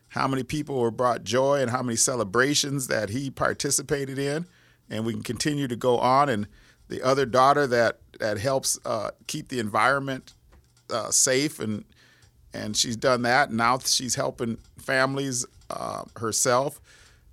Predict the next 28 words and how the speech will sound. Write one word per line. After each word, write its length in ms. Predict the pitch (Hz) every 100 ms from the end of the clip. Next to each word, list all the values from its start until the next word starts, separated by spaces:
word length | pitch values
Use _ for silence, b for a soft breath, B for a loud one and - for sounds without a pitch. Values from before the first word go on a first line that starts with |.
| _
And 120 | 110
we 60 | 127
just 220 | 143 -
continue 400 | 139 117 151 139
to 80 | 120
go 220 | 127 120 -
on 300 | 147 139 131
and 100 | 113
on, 460 | 135 139 120 113 107 _ b b b _ -
that 360 | 117 113 - _ -
if 240 | 123 117
you 100 | 117
look 360 | 113 156 185 - -
at 320 | 131 127 _
the 80 | 107
blessings 1000 | 101 117 139 156 - 123 110 104 107 - _ _ -
from 280 | - 113
the 120 | 107 -
eyes 400 | 113 120 139 131
of 180 | 127 101
God 500 | 127 113 85 50 50 - - _ - _ _ _ _ _ _ -
and 180 | 113 113
not 260 | 127 135
the 100 | -
blessings 520 | 98 123 127 - 113
from 160 | - 110
the 120 | 107 110
eyes 380 | 113 120 120